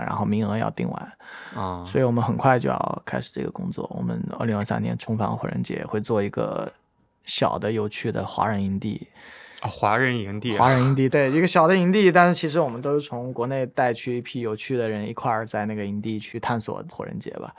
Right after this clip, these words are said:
Speaker 2: OK，
Speaker 1: 嗯。
Speaker 2: 很有意思。那除了参加这个火人节之外，今年还有什么计划？
Speaker 1: 哎呀，上半年先活下去。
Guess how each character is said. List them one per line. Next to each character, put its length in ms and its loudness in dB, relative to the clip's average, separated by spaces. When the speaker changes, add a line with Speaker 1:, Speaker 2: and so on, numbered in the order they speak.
Speaker 2:
OK， 240 -8
Speaker 1:
嗯。 200 -8
Speaker 2:
很 180 -4
有 160 -2
意 100 -4
思。 240 -8
那 120 6
除 200 2
了 200 10
参 160 2
加 140 6
这 80 6
个 100 8
火 140 0
人 120 0
节 160 2
之 120 -2
外， 420 2
今 160 4
年 180 4
还 60 2
有 100 6
什 100 -4
么 120 -6
计 160 -2
划？ 280 -4
Speaker 1:
哎 100 4
呀， 460 8
上 240 10
半 120 12
年 300 8
先 300 8
活 240 6
下 160 12
去。 160 6